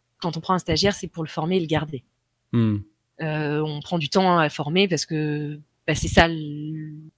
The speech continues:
Speaker 1: un des fondements du, du truc aussi, c'est qu'à chaque fois qu'on prend un dossier, quel qu'il soit, de qui il vienne, bah, on a envie que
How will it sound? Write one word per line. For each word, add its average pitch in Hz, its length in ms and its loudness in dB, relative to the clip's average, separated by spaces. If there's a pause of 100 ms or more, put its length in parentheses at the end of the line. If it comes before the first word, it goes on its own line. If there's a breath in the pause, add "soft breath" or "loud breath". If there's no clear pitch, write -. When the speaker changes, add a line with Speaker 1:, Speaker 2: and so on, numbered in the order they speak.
(320)
Speaker 1:
un 165 100 0
des 160 100 2
fondements 165 400 0
du, 151 480 -8
du 160 140 -14
truc - 220 -6
aussi, 165 220 -2
c'est - 120 8
qu'à 143 120 0
chaque 156 180 0
fois 180 120 2
qu'on 156 260 -12
prend 165 260 0
un 160 100 2
dossier, 156 440 -2 (300)
quel 226 180 6
qu'il 160 200 -6
soit, 202 300 2 (120)
de 160 120 -4
qui - 240 -6
il 170 100 -4
vienne, 175 400 -2 (480 loud breath)
bah, 156 100 6
on 170 60 2
a 165 40 4
envie 160 360 0
que - 100 -16